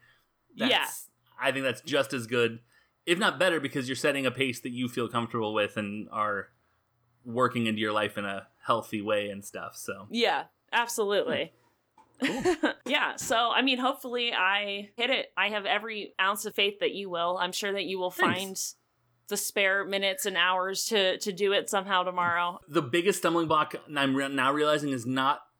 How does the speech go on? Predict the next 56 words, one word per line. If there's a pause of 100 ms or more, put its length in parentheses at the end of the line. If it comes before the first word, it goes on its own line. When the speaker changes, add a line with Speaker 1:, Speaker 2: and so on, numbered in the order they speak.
Speaker 2:
what
happens
tomorrow.
It's
if
I
finish (200)
the
episode
in
the
middle
of
my
words
tomorrow. (680)
Because
then
it
Speaker 1:
Ah.
Speaker 2:
means
I
have
to
start
and (200)
do
Speaker 1:
You
Speaker 2:
a
Speaker 1:
have
to
Speaker 2:
whole
Speaker 1:
start
Speaker 2:
new
Speaker 1:
a
new
Speaker 2:
episode.
Speaker 1:
one. (220)
Speaker 2:
And
then
am
I
gonna
be
all
written
out
because
I've
written
all
that
stuff? (140)
So
that's
a,